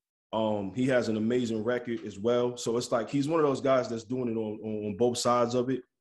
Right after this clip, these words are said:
Um, so I just wanna take time out right here just to salute Goodz and tell him, "Keep doing his thing." Um, and like I said, go, you can, uh, hit up his website, Nothing But Goods. Uh, it's goods with a Z dot com.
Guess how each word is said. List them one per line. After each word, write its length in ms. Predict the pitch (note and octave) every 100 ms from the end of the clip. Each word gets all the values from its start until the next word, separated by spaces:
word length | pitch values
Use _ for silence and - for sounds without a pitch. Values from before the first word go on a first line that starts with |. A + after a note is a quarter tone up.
| _
Um, 160 | G#2 A2
so 140 | G#2+
I 80 | A#2
just 160 | B2+ B2
wanna 160 | A#2
take 200 | A2 A#2
time 300 | - A#2 A2
out 140 | A2 G#2
right 200 | A2 G#2+
here 140 | A2
just 240 | G2+ A2 -
to 60 |
salute 420 | - G2+ G#2+ A2
Goodz 400 | F#2 A2 A2 G2
and 140 | G2 F#2+
tell 180 | A2+ G#2
him, 120 | G#2
"Keep 240 | - B2+
doing 180 | A2 A2+
his 160 | G#2 -
thing." 400 | A#2 A2+ A2 A2 _ _ _ _
Um, 340 | G2+ G2+ G2 E2
and 100 | A2
like 140 | A#2
I 60 | A#2+
said, 260 | B2 A#2
go, 140 | G2 A2+
you 100 | A#2
can, 180 | A2+ G#2+
uh, 160 | G#2+
hit 120 | B2+
up 80 | A#2+
his 100 | A2
website, 500 | G2+ A#2+ - B2 G#2+
Nothing 380 | G#2 A#2+ A#2+ A2
But 160 | G2+ F#2
Goods. 500 | A2 A#2 A2 - _ _ _ _ F2+
Uh, 80 |
it's 120 | G2+ F#2
goods 280 | A2+ G#2+
with 100 | G#2+
a 40 | G2+
Z 280 | F#2 A2+ A2
dot 320 | G#2 G#2+ -
com. 400 | B2 B2 B2